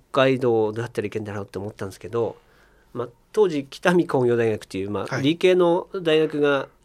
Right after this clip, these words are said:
Speaker 1: あの、カーリング有名だったんですけど、私文系だったんですよ。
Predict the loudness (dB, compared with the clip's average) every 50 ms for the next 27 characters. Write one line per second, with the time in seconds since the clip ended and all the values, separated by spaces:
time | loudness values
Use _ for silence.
0 | _ _ _ _ _ _ -12 -8 -6 -6 -4 -4 -4 -4 -4 -4 -2 -2 0 0
1 | 2 2 0 0 0 0 0 -2 -4 -6 -10 -10 -8 -8 -6 -4 -4 -4 -6 -10
2 | -16 _ _ _ -8 -8 -6 -4 -4 -6 -6 -2 2 4 4 4 6 6 6 6
3 | 6 6 8 8 8 8 4 2 2 4